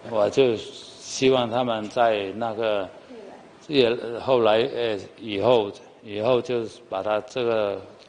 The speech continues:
中国的民族乐器、国乐，把它传承下去。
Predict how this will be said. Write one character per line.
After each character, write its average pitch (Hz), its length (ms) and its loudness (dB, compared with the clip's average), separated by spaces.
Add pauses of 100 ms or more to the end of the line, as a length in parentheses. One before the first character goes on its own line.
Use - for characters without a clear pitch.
(180)
中 123 280 -2
国 107 180 4
的 110 100 2
民 104 220 -4
族 110 180 -2
乐 110 220 4
器、 104 300 -2 (140)
国 107 220 4
乐， 120 240 4 (920)
把 95 160 -6
它 98 120 -2
传 104 300 -6
承 98 240 -4
下 101 220 -2
去。 95 280 -8